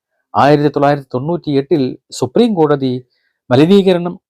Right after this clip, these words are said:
ഉണ്ടാക്കുന്ന വാഹനങ്ങളുടെ ഉപയോഗത്തിനെതിരെ സുപ്രധാന വിധി പുറപ്പെടുവിച്ചു. ഈ വിധി ഡൽഹിയിലെ ഫട്ട് ഫട്ടികൾ എന്നറിയപ്പെടുന്ന പഴയ രണ്ട് സ്ട്രോക്ക് എഞ്ചിനുകൾക്ക് നിരോധനം ഏർപ്പെടുത്തുന്നതിലേക്ക്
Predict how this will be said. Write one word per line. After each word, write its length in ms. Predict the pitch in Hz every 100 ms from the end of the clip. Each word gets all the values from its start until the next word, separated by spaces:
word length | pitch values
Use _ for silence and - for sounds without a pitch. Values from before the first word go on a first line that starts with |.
| 135
ഉണ്ടാക്കുന്ന 540 | 135 196 190 165 160
വാഹനങ്ങളുടെ 680 | 143 127 147 170 160 151 156 -
ഉപയോഗത്തിനെതിരെ 800 | 110 151 202 170 151 139 135 131 - _ _ -
സുപ്രധാന 580 | 127 127 196 165 147
വിധി 320 | 143 120 - 135 -
പുറപ്പെടുവിച്ചു. 640 | 117 117 113 110 - - - _ _ _ _ _ _
ഈ 100 | 117 170
വിധി 340 | 156 151 165 156 - _ 117
ഡൽഹിയിലെ 560 | 135 160 175 165 156 156 - _ _ _ _ _ _ _ _
ഫട്ട് 420 | - 170 185 - 196
ഫട്ടികൾ 500 | - 143 185 170 160 - -
എന്നറിയപ്പെടുന്ന 720 | 131 127 190 190 160 147 139 131 135 _ _
പഴയ 240 | 120 143 170
രണ്ട് 240 | 147 170
സ്ട്രോക്ക് 420 | 190 - 165 156 151 - _ _ -
എഞ്ചിനുകൾക്ക് 560 | 135 147 165 147 143
നിരോധനം 500 | 127 131 165 156 151 147 _ _ _ _ -
ഏർപ്പെടുത്തുന്നതിലേക്ക് 1160 | 127 170 - - 147 147 139 131 127 127 117